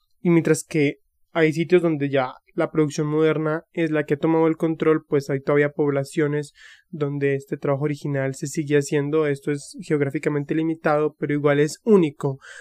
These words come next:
Vamos a ver ejemplos como lo que es las artesanas de batik en Java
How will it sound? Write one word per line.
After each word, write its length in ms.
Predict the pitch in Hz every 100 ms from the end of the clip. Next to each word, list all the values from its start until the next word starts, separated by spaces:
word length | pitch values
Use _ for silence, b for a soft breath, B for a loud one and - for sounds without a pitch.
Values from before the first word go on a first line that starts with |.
| B
Vamos 240 | 170 196 180
a 60 |
ver 80 | 165
ejemplos 500 | 160 175 165 170 165
como 220 | - 147
lo 160 | 139 139
que 420 | - 143 139 139
es 200 | 143 - B B -
las 260 | 165 160
artesanas 560 | 160 147 151 147 143 156
de 120 | 156
batik 500 | 139 _ - 165 -
en 180 | 135 151
Java 440 | 127 147 143 156